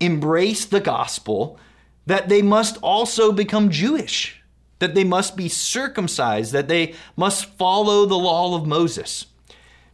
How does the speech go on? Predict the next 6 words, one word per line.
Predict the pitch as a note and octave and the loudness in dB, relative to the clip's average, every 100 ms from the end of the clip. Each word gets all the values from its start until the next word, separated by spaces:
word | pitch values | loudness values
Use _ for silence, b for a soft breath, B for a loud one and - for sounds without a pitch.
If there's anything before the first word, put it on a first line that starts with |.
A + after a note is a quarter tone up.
| b _ _ _ - | b _ _ _ -8
And | C3 | 0
so | D3+ C3+ | 2 2
this | C3+ E3+ G#3 G#3+ | 2 2 2 0
brought | - C3+ D#3 D#3+ D3 | -4 0 2 2 2
into | D3+ D3 C#3+ A2+ | -2 -2 -2 -2
sharp | - - - D#3 F3 E3+ - | -2 -2 0 2 0 -2 -12